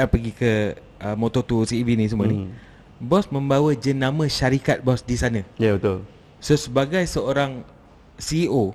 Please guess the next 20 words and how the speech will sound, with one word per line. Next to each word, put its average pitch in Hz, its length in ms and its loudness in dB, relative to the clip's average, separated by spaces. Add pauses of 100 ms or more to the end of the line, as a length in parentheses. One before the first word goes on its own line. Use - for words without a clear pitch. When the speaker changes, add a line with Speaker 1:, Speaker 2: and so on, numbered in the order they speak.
(120)
Speaker 2:
Hmm. 127 280 0
Speaker 1:
yang 127 240 0
memasarkan 135 1000 -2
Speaker 2:
Hmm. - 560 -12
Speaker 1:
jenama 147 500 4
tu 160 100 2
di 143 140 4
sana, 123 260 0
Speaker 2:
Hmm. 107 400 -2 (960)
Speaker 1:
apa - 220 2
yang 151 160 6
bos 127 160 2
nak? - 140 -8 (680)
Speaker 2:
Ah, 202 320 2 (300)
dia, 143 420 0
dia 214 220 2
sebenarnya, 208 580 2
ah, - 220 0
waktu 190 320 0
tu 220 260 0